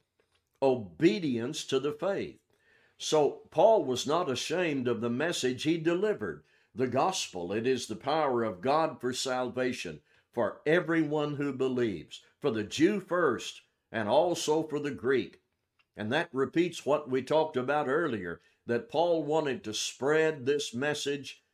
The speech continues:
to everyone without regard to blood, nation, race, or location. Verse seventeen is an important part of this.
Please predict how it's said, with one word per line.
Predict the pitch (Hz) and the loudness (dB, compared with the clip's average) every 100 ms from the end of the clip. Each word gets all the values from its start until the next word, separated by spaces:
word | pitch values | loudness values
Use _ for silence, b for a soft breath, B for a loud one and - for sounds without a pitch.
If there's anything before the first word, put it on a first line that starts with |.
| _ _ | _ _
to | 160 156 139 | 4 6 6
everyone | 139 104 104 90 98 80 76 | 4 2 -4 -2 -6 -6 -8
without | 87 90 110 113 101 | -8 -4 -4 -4 -8
regard | 95 104 107 104 82 | -6 -2 -2 -2 -8
to | |
blood, | 76 92 127 139 143 131 _ _ _ _ _ | -10 -2 2 2 0 -6 _ _ _ _ _
nation, | 85 117 131 123 117 113 117 - _ _ | -6 -2 0 -2 -4 -4 -8 -14 _ _
race, | 76 107 113 107 101 - - _ _ _ _ _ _ _ | -6 -2 0 -2 -6 -12 -16 _ _ _ _ _ _ _
or | - 92 92 | -8 -6 -4
location. | 92 90 - 92 - - - _ _ _ _ _ _ _ _ _ _ _ _ _ _ _ _ - | -4 -6 -6 -6 -6 -12 -20 _ _ _ _ _ _ _ _ _ _ _ _ _ _ _ _ -8
Verse | 156 202 - | -4 -4 -2
seventeen | 160 143 107 101 147 139 95 73 65 _ _ _ _ _ _ _ _ - | -2 -2 -4 -4 -2 -2 -4 -8 -18 _ _ _ _ _ _ _ _ -14
is | 98 95 | -12 -10
an | 92 | -10
important | 90 90 131 - 101 | -10 -4 -4 -4 -10
part | - 117 104 | -4 -2 -2
of | 82 69 | -6 -10
this. | 73 - - | -12 -12 -20